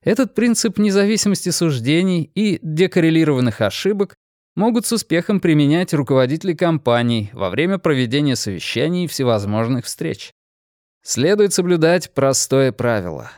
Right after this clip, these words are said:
Все участники записывают краткое изложение своей точки зрения до обсуждения,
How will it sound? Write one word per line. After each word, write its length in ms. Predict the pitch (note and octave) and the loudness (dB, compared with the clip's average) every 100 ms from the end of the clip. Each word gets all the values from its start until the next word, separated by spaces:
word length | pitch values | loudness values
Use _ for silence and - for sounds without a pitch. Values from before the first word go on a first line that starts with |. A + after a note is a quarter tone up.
| _ _ | _ _
Все 280 | - D3 | -2 2
участники 600 | D#3 D3 F3 F3 F#3 D#3+ | 2 2 2 2 0 -2
записывают 640 | E3 D3+ D3+ E3+ D#3+ D3+ - | 0 0 0 -4 -2 -2 -2
краткое 440 | - D3 - C#3+ | -2 -2 0 -2
изложение 500 | B2 C3+ B2+ D3 C#3 | 0 0 2 2 0
своей 240 | - C3 B2 | 0 0 0
точки 340 | C#3 C3 B2+ | 0 -2 -4
зрения 480 | A2+ B2+ D3+ D#3 D3+ | -2 0 2 2 0
до 300 | C3+ F3 C3 | 0 2 2
обсуждения, 760 | - - E2 - D3+ D#3 - | 0 -8 -12 -6 -4 -2 -6